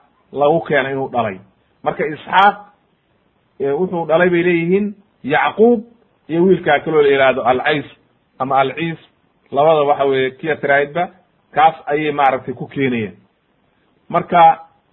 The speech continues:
intaa ayuu maaragtay Ibnu Kathiir ku keenay oo yidhi labadaasaa la hayaa wax uu dhalay, inay maaragtay Isxaaq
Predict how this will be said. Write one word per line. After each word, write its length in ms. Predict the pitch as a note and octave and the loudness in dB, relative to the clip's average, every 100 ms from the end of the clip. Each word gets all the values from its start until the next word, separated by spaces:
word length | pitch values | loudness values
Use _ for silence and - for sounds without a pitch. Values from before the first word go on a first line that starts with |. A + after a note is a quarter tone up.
| _ _ _ | _ _ _
intaa 320 | G3+ G#3 G3+ F3 | -4 2 4 4
ayuu 180 | F3+ | 4
maaragtay 340 | F3+ E3+ D3 D3 | 4 2 0 -4
Ibnu 140 | C#3+ | -6
Kathiir 280 | D3 C#3+ E3+ | -6 -2 -2
ku 100 | F3+ | -2
keenay 440 | E3+ F#3 F#3 F#3 - _ _ _ | 0 0 2 -2 -4 _ _ _
oo 120 | D#3+ | -2
yidhi 220 | D#3 D3+ D3+ | 0 4 4
labadaasaa 600 | D#3+ F3 D#3 C#3+ C#3 C3 | 4 6 4 2 2 0
la 120 | C3 | 0
hayaa 400 | C3+ C#3+ D#3+ D#3+ - - _ | 0 4 4 2 -4 -20 _
wax 260 | C3 B2 - | -2 -2 -2
uu 140 | C3+ B2+ | -6 -2
dhalay, 340 | C3 B2 A2+ G2+ - - _ | 0 2 -2 -8 -18 -20 _
inay 200 | D3 D#3 | -6 -2
maaragtay 380 | D3 D3 C3 C3+ A#2+ | 0 0 0 -4 -10
Isxaaq 380 | - D3 C#3+ | -6 0 0